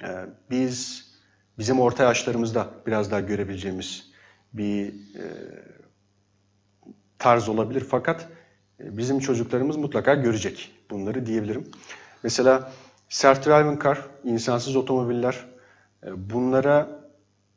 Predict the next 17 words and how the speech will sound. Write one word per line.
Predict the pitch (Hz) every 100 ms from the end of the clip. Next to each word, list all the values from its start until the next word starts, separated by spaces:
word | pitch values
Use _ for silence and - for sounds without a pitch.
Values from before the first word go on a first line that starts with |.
| _ _ _ -
e, | -
iki | - - 131
bin | 131
on | 131
dört | 131 123
on | 127 127
beş | 131 127
civarında | 120 123 123 127
da | 117 92 - -
anlatıyordum. | 107 101 101 104 131 - - - - _ -
E, | - - - - - 120
o | 127 123 -
zamanlar | 123 120 120 120 135 147
sadece | - 131 127 156
AR-GE | 127 120 113
çalışmaları | 107 101 92 98 95 92
yapılıyordu. | 87 - 95 98 160